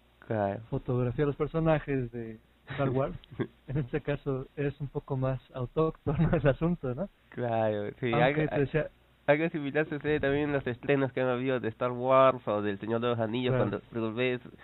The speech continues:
Speaker 1: ves una fila de gente haciendo cola vestido de, de, de Hobbit o de Gandalf, ¿no?
Speaker 2: Así
Speaker 1: Eh.
Speaker 2: es. Yo, por ejemplo, habrás visto el montaje que hice ahí en el blog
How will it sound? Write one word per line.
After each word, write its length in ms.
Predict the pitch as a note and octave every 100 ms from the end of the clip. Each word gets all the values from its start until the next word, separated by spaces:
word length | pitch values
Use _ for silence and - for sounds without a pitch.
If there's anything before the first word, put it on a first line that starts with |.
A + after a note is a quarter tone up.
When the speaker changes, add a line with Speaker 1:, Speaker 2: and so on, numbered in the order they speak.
| -
Speaker 1:
ves 220 | - C3 C#3+
una 180 | C#3
fila 320 | C3+ D#3 D3 C#3
de 120 | B2
gente 260 | C#3 C3+
haciendo 300 | C3+ D3+ C#3+ C#3
cola 240 | D3 C#3+
vestido 380 | C3 A2+ C#3 C#3
de, 240 | A#2+ A2
de, 240 | G2+ G#2 G#2
de 160 | A2 A2
Hobbit 380 | C#3+ A#2+ A2+
o 340 | A2 G#2+ G2+ G#2+
de 100 | G2+
Gandalf, 500 | A2+ B2+ G#2 G#2+ G2+ - - - - - -
¿no? 220 | A2+ D#3+
Speaker 2:
Así 100 | -
Speaker 1:
Eh. 300 | B2+ C3+ C3
Speaker 2:
es. 140 | F#3 D#3 - - - - - -
Yo, 100 | - F3+
por 80 |
ejemplo, 220 | D#3 D3+ C#3+
habrás 280 | C3+ C3+
visto 500 | - C#3+ - C#3 B2 - _
el 100 | -
montaje 460 | C3 B2 C#3 C3+ C3+
que 180 | - B2
hice 300 | B2+ - C3
ahí 140 | A#2+
en 140 | A#2+ A#2+
el 140 | A2+ - -
blog 280 | A#2 C#3